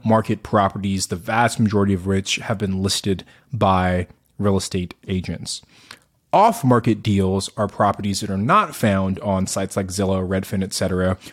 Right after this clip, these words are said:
or are not listed on the M L S, and instead there's some kind of direct connection between the buyer and the seller.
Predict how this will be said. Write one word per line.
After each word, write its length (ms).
or 140
are 40
not 280
listed 420
on 180
the 100
M 100
L 120
S, 300
and 160
instead 720
there's 200
some 300
kind 220
of 160
direct 480
connection 760
between 640
the 100
buyer 600
and 200
the 60
seller. 480